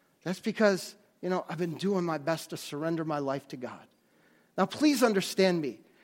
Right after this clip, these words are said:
There, there's gonna be, there's, there's steps along the way that maybe, you know, there's, there's successes, successes, successes,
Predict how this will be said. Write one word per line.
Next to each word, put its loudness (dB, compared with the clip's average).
There, 8
there's 8
gonna 4
be, 6
there's, 6
there's 6
steps 4
along 6
the 10
way 10
that 4
maybe, 6
you 8
know, 8
there's, 6
there's 4
successes, 4
successes, 2
successes, 0